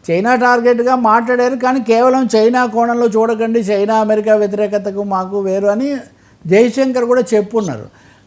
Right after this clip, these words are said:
కానీ క్వాడ్ సమావేశం చూస్తే అందులో పాకిస్తాన్ మీద కానీ ఏమీ లేదు,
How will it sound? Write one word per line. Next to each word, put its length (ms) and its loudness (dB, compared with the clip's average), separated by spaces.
కానీ 360 2
క్వాడ్ 380 4
సమావేశం 720 0
చూస్తే 280 -2
అందులో 320 4
పాకిస్తాన్ 640 -2
మీద 160 0
కానీ 460 -2
ఏమీ 200 -2
లేదు, 320 -2